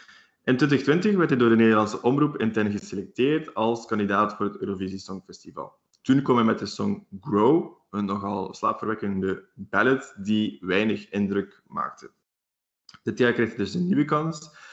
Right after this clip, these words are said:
en schreef hij Bird of a New Age.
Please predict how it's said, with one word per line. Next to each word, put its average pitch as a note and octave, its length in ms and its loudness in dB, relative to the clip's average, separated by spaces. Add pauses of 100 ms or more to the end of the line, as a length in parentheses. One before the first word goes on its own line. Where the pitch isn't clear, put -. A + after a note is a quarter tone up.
(200)
en A#2 140 -4
schreef B2+ 240 2
hij A2+ 240 0
Bird G#2+ 320 4
of G#2 140 -4
a G#2 40 -4
New G2 340 0
Age. - 540 -8